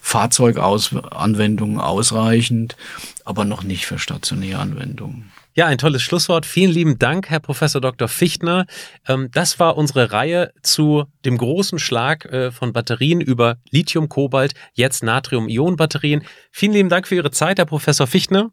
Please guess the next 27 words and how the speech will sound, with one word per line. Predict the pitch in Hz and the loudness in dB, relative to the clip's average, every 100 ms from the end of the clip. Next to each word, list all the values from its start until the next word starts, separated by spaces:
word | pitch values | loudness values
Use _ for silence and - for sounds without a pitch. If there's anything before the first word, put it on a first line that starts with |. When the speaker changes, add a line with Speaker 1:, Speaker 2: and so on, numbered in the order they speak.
| - | -6
Speaker 2:
Bis | 120 - | -6 -4
zum | 120 | -4
nächsten | 110 120 131 | -4 -6 -4
Mal. | 123 123 120 | 0 0 2
Wenn | 160 | 0
Sie | 180 165 | 0 0
irgendwelche | 165 202 196 165 147 | 2 2 0 -2 -4
Fragen | - 151 165 | -2 -2 0
haben, | 151 151 151 | 0 0 -2
dann | 110 | -2
wenden | 107 131 | 0 -2
Sie | 127 | -4
sich | 120 | -6
wie | 123 | -2
immer | 151 151 156 - - | 0 0 -2 -6 -8
an | 110 | -8
patrick | - 127 131 123 | -6 -6 -6 -8
punkt | 113 104 | -8 -6
rosen | 139 180 151 | -4 -2 -2
at | 123 | -4
K | - 104 | -2 -2
I | 101 | -2
T | - 170 | -2 -2
punkt | 160 151 | -2 -2
E | 139 | -2
D | 127 | -4
U | 120 | -4